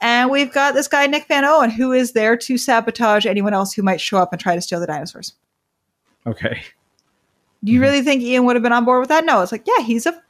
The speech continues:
Speaker 1: photojournalist. Yes, yes.
Speaker 2: I mean, he could be both. You never know.
Speaker 1: I mean, you're right. But I feel like, again, his true job was not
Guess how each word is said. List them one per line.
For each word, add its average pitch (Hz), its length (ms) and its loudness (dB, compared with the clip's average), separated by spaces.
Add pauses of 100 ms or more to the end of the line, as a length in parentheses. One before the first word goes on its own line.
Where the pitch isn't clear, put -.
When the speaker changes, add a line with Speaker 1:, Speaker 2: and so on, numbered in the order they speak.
(600)
Speaker 1:
photojournalist. 202 1080 2
Yes, 302 760 -6
yes. 156 960 -6
Speaker 2:
I 170 40 0
mean, 202 100 4
he 208 100 4
could 220 160 -2
be 131 80 -2
both. 92 520 -2
You 151 60 -2
never 175 200 0
know. 90 420 -8 (1400)
Speaker 1:
I 262 100 4
mean, 269 220 4
you're 233 140 4
right. 247 500 -2
But 220 280 0 (120)
I 233 80 0
feel 262 400 0
like, 185 340 -2
again, 190 600 -6
his 202 380 -6 (180)
true 208 320 -4
job 170 440 -2 (220)
was 175 220 -4
not 160 340 -6